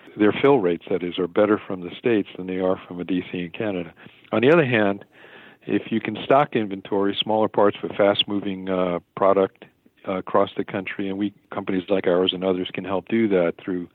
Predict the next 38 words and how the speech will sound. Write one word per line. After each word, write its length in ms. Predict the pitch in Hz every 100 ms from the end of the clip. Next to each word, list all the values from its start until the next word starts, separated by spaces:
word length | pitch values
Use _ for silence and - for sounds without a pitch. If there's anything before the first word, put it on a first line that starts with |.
| _ - - - -
their 140 | 90 85
three 140 | - 101
P 200 | - 95
L 140 | 90 -
services, 600 | 101 90 90 - 92 85 -
that's 220 | 113 110 -
also 320 | 120 110 92
a 60 |
good 160 | 87 85
idea. 340 | 80 78 76 76
So 220 | - 123 -
you 100 | 131
have 80 | 165
to 60 | 214
really, 200 | 196 143
like, 160 | 123 104
look 280 | 107 127
at 140 | 120 110 _ _ - - _
the 80 | 110
profile 500 | - 110 104 113 107
of 80 | 95
where 160 | 101
your 140 | 104 95
customers 520 | 113 98 - 98 95
are, 220 | 101 98
where 160 | 95 98
you're 120 | 101
targeting, 600 | - 98 98 98 98 98 _ _ - - _ -
and 140 | 98 -
think 220 | 147 -
about 340 | 107 101 95
that, 220 | - 92 - -
uh, 300 | 95 90 90 - _ -
that 140 | 87
distribution 680 | 104 101 90 85 87 - 85 -
center, 400 | 92 87 82 87
uh, 160 | 85 82
strategy. 540 | - 82 82 82 76